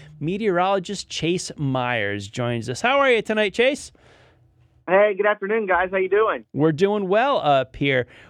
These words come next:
Speaker 1: We're got our shorts on, got the T-shirts on. A week ago, we had the long johns on. Brother, what's going on? Help us out here.
Speaker 2: And I know it's a nice spring we're having this winter, huh?
Speaker 1: <laughs> It's a phony spring. <laughs> This is
Speaker 2: Yeah, yeah, yeah, it's fall spring. It,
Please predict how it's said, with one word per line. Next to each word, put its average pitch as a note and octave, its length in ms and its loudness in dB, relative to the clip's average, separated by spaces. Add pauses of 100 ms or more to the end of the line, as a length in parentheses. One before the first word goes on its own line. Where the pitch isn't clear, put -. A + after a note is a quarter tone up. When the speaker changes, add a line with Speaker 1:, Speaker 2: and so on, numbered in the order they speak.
(120)
Speaker 1:
We're A3+ 500 4 (260)
got A3+ 240 2
our A3 120 2
shorts C#4+ 460 0
on, C#4 240 2
got G3 160 0
the - 80 -6
T-shirts B3 640 -2
on. A3+ 440 0
A D#3 140 -8
week G3 240 -2
ago, G3+ 320 2
we F#3+ 100 2
had F3+ 200 2
the D#3+ 80 2
long F#3+ 320 2
johns G3+ 340 0
on. F#3+ 340 -2 (120)
Brother, G#3 360 2 (200)
what's - 180 -2
going G#2+ 300 -4
on? G2+ 240 -4
Help A#3 240 0
us - 120 -6
out G#2+ 200 -4
here. G2+ 180 -8 (240)
Speaker 2:
And A#2+ 160 -12 (580)
I C3+ 120 -2
know D3+ 100 2
it's C3+ 100 -2
a C#3 60 -6
nice C#3+ 260 0
spring D#3+ 220 -2
we're B2 100 -2
having A2 240 -4
this G#2 160 -12
winter, G#2 240 -6
huh? A#2 200 -4
Speaker 1:
<laughs> D3+ 160 -2
It's G3 180 0
a D#3 80 0 (240)
phony A3 380 4
spring. B2 480 0
<laughs> - 40 -12 (600)
This F#3 200 -2
is - 20 -6
Speaker 2:
Yeah, E3+ 320 4
yeah, F3 300 6
yeah, E3 260 6
it's D3 200 -6
fall F#3 260 6 (120)
spring. E3+ 400 4
It, F#3+ 180 2